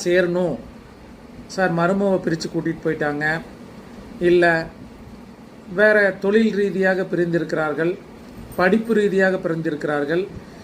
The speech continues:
வெளிநாட்டுல என்னோட வாரிசுகள் செட்டில் ஆயிட்டாங்க, இல்ல நாங்க வந்து வெளிநாட்டுல போய் எங்களோட குழந்தைகளோடயே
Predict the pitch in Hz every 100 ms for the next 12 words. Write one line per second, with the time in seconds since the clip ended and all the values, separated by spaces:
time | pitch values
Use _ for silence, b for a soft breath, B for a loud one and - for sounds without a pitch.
0 | B - 143 180 233 233 220 220 196 175
1 | 170 - 175 175 175 165 160 156 151 147
2 | 165 180 180 180 170 160 160 156 165 156
3 | 156 147 151 170 - - - B B B
4 | - - - - 190 196 208 214 208 175
5 | 185 233 226 208 208 214 190 202 202 -
6 | 180 165 180 185 214 175 170 165 233 294
7 | - - - - 190 190 185 180 170